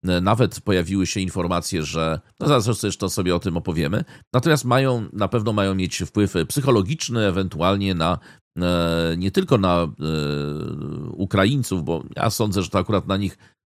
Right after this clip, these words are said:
nie robi takiego wrażenia, przynajmniej na władzach, bo wiedzą, prawda, dlaczego to jest robione. Natomiast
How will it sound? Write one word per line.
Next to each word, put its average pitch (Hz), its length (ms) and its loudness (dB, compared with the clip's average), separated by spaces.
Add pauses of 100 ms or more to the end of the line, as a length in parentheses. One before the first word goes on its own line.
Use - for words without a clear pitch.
nie 110 180 6
robi 120 220 6
takiego 101 360 0
wrażenia, 92 460 0
przynajmniej 90 320 0
na 87 100 2
władzach, 90 480 2 (240)
bo 98 80 4
wiedzą, 95 400 4
prawda, 85 300 0
dlaczego 87 340 0
to 95 100 -2
jest 95 140 0
robione. 123 500 2
Natomiast 92 520 -2